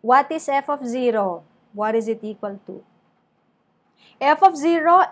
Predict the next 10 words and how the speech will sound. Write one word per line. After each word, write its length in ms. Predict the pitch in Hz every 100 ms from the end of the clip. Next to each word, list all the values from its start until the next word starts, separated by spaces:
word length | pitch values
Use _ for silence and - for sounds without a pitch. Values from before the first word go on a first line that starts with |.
| -
x 240 | 285 311 311
is 160 | 277
not 240 | 294 311 285
equal 320 | 269 294 294
to 80 | 302
zero, 400 | 262 269 277 285
so 160 | 254
gamitin 480 | 233 277 359 349 254
natin 400 | 220 202 262 302 240
to. 180 | 208